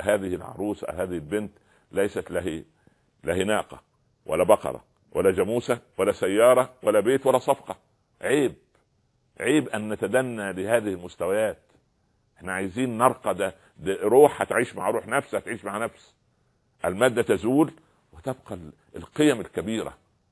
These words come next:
تبقى المعاني العظيمة، تبقى ال-، ال-، ال-، الأرواح مع بعضها.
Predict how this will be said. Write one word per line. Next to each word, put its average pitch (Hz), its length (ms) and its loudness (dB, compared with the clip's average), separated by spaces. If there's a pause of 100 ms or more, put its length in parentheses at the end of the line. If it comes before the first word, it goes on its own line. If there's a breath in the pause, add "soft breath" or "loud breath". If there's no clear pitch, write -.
(280)
تبقى 113 260 -2
المعاني 101 400 -2
العظيمة، 82 500 -4 (680)
تبقى 98 380 0
ال-، 90 200 -8
ال-، 90 220 -2
ال-، 85 360 -8
الأرواح 95 500 2
مع 90 140 -2
بعضها. 87 440 0